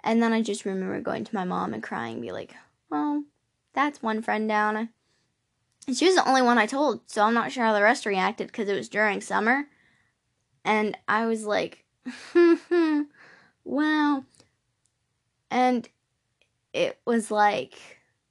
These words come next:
"Okay, that's just great."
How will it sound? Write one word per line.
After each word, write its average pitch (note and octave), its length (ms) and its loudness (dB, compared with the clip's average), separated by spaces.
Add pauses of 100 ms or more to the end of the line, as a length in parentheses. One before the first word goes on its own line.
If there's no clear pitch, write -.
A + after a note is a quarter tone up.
(680)
"Okay, A3 640 -6 (1160)
that's - 460 -2
just G3+ 360 -6
great." A#3+ 340 -2